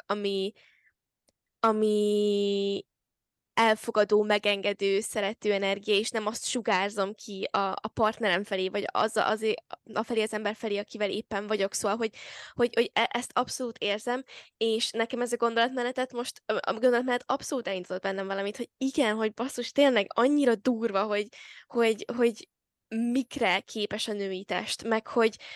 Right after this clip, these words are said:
meg hogy tök érdekes, hogy amúgy másokkal szemben, más nőkkel szemben, hogy, hogyha másokra gondolok, akkor meg azt látom, hogy tényleg minden női test mennyire gyönyörű, minden,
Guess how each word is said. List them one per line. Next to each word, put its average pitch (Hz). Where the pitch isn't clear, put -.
meg 240
hogy 269
tök 330
érdekes, 233
hogy 240
amúgy 226
másokkal 233
szemben, 277
más 240
nőkkel 247
szemben, 262
hogy, 247
hogyha 226
másokra 247
gondolok, 254
akkor 247
meg 254
azt 277
látom, 220
hogy 226
tényleg 262
minden 202
női 202
test 208
mennyire 185
gyönyörű, 196
minden, 214